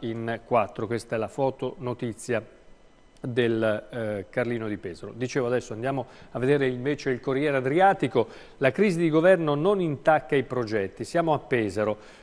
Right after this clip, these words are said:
Eh, Ricci, il sindaco, sicuro su nuove questura e scuola, ma restano dubbi su via dell'Acquedotto. Obbligati ad allenarci al gelo di San Decenzio, invece pattinaggio senza impianti, appello,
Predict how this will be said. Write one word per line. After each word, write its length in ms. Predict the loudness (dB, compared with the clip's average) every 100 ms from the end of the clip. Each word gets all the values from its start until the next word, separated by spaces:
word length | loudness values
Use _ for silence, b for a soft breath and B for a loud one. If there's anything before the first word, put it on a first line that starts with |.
| B
Eh, 440 | -4 -2 -2 -4 -2
Ricci, 720 | 2 2 0 0 2 2 0
il 100 | -6
sindaco, 640 | -2 0 2 2 2 0
sicuro 800 | 0 -4 -2 4 6 6 2 -6 -20
su 360 | -6 -2 -2
nuove 440 | -2 2 2 2 2
questura 800 | 0 -2 0 4 6 6 4 -2
e 240 | -2 -2
scuola, 560 | -6 -2 2 2 2 -4 B B
ma 100 | 2
restano 380 | 2 2 0
dubbi 580 | 2 2 2 0 0 -6 -12
su 240 | -2 0
via 360 | 2 4 2 0
dell'Acquedotto. 1040 | -6 0 2 2 2 0 0 -2 -2 -2 -4 B B B B
Obbligati 480 | 0 4 6 6 6
ad 80 | 2
allenarci 520 | 2 2 0 0 0
al 60 | 0
gelo 240 | 2 2
di 100 | 2
San 180 | -2 -2
Decenzio, 500 | -2 0 0 0 -4
invece 320 | -2 -2 -2
pattinaggio 720 | 0 0 0 -2 0 -2 -4
senza 340 | -4 -4 -2 -4
impianti, 520 | 0 0 2 0 -2
appello, 640 | -4 -2 0 0 2 0